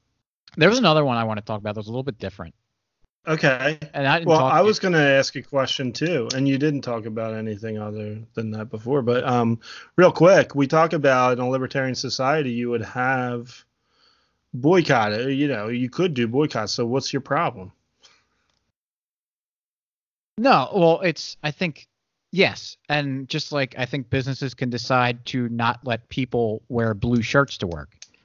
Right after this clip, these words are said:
Speaker 2: Mm-hmm.
Speaker 1: It doesn't mean I think it's a good idea that I have to personally
Speaker 2: Yeah.
Speaker 1: support it.
Speaker 2: Yeah, that's what I, I was just gonna say. It's just the,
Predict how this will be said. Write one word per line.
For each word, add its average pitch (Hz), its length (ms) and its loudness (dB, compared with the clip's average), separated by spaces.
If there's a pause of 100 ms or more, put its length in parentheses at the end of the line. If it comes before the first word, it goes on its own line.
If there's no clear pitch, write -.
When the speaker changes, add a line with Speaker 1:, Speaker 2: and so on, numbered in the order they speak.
(160)
Speaker 2:
Mm-hmm. 147 160 0
Speaker 1:
It - 20 2
doesn't 160 220 2
mean 143 180 6
I 123 100 2
think 120 160 -4
it's 110 120 -8
a - 20 -4
good 110 160 0
idea 101 400 0
that 90 140 -4
I 98 100 -2
have 95 280 -6
to 90 260 -8
personally 104 420 -4
Speaker 2:
Yeah. 90 60 -10
Speaker 1:
support 117 400 0
it. 85 140 -6 (180)
Speaker 2:
Yeah, 127 160 -4
that's 110 220 -6
what 120 100 -4
I, 117 200 -2
I 139 100 4
was 131 220 2
just 127 220 -4
gonna 117 200 -2
say. 120 280 2
It's 117 160 0
just - 320 0
the, 101 400 -4